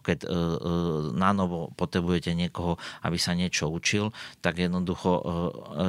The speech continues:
je to spomalenie tej práce. Aj ten výkon určite nemôžete hneď čakať taký, aký by mal byť. Možno, že,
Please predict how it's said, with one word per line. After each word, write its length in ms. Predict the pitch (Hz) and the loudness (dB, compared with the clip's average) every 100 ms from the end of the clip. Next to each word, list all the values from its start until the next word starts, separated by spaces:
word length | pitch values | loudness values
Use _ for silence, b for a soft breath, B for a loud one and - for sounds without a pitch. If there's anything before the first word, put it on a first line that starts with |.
| 87 87 | 2 2
je 60 | |
to 160 | - 87 | 0 -2
spomalenie 640 | - 85 80 73 69 69 | 0 -2 -2 -4 -4 -8
tej 160 | 69 69 | -8 -10
práce. 480 | - 69 67 - - | -6 -6 -6 -6 -4
Aj 160 | 78 | -4
ten 240 | 80 80 78 | -4 -4 -4
výkon 400 | 82 - 71 82 | -4 -4 -4 -4
určite 400 | 80 - 76 76 | -6 -6 -4 -2
nemôžete 400 | 78 73 - 73 | -2 -2 -6 -4
hneď 240 | 76 69 | -4 -4
čakať 300 | 78 73 - | -4 -4 -8
taký, 220 | 71 - 78 | -10 -10 -10
aký 240 | 71 76 | -10 -6
by 80 | 71 | -4
mal 240 | 71 71 | -4 -6
byť. 320 | 73 - - 71 | -8 -10 -14 -14
Možno, 320 | 71 73 73 | -10 -8 -6
že, 160 | 80 | -8